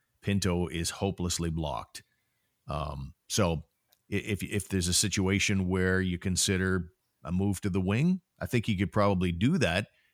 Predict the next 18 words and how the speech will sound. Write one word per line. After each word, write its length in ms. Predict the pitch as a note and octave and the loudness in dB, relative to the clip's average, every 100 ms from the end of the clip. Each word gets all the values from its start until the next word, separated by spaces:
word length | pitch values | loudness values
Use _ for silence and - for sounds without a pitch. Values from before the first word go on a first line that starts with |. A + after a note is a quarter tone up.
| _ - | _ -14
Um, 420 | D#2 D2+ D#2+ D#2+ - _ _ _ _ _ | -8 -6 -6 -10 -16 _ _ _ _ _
is 140 | G#2+ G2 | -6 0
he 120 | G#2 | 0
an 80 | F#2 | 4
asset 380 | A2+ E3+ C3 | 4 4 2
in 60 | E2 | 0
the 60 | E2+ | -2
top 240 | F#2 D#2+ | -2 -2
six? 220 | - F2 | -4 -2
I'm 80 | G2+ | 0
not 160 | A#2 A2 | 0 0
sure 260 | - A3+ | -2 -2
at 100 | A3+ | -4
this 140 | F2+ D#2 | -4 -4
stage 320 | - D#2+ D2+ | -2 -4 -6
of 60 | D2+ | -6
the 80 | |
game. 340 | D2+ D#2 D2+ | -6 -6 -8